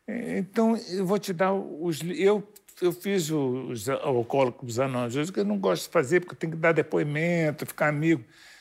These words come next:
das pessoas, eu não queria fazer." Aí ele falou, "Eu vou te dar os livros que eu tenho todos." Ele me deu todos os livros. Eu fui pra casa, abri o primeiro livro, ele falou, "Comece pelo primeiro."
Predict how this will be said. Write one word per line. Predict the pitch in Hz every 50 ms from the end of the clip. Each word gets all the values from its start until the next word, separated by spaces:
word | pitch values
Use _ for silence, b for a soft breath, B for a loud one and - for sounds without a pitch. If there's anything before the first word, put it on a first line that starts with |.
| B B B
das | - 139 127 -
pessoas, | - 147 127 - - - 165 175 175 160 139 143
eu | 151
não | 156 151
queria | 147 - 165 147 131 123 123 117
fazer." | - 127 117 107 110 117 113 110 - b b b b b b b _ -
Aí | 139 135 127 127
ele | 131 131 135 135 139 139 139 139 156 151 143 131 139 135 131 - - _ _ _ _ _ _ _
falou, | - - - 127 135
"Eu | 139
vou | 135 165 165
te | - -
dar | 160 147 143 156
os | 143 117
livros | 117 139 151 147 143 139
que | -
eu | 156
tenho | - - 160 151
todos." | 147 - 147 123 107 101 - -
Ele | 147 143 139
me | 143
deu | 131 139 131 127
todos | - - 196 202 180 165
os | 170 143
livros. | 120 127 120 113 107 - - - - - _ b b b b b b b b -
Eu | 165 156
fui | - 170 165
pra | - 160 160
casa, | 151 - - 170 165 180 185 190 170 165 202 202 190 202 208 - _ _ _ -
abri | 330 165 151 135 135 160 160 165
o | 160
primeiro | 165 160 151 147 147 147 143 135
livro, | 131 131 139 151 165 156 165 175 180
ele | 160 143
falou, | - 156 143 135
"Comece | - - 147 151 165 170 160 -
pelo | - 202 185 170
primeiro." | 165 175 170 165 147 143 139 127 110 110 107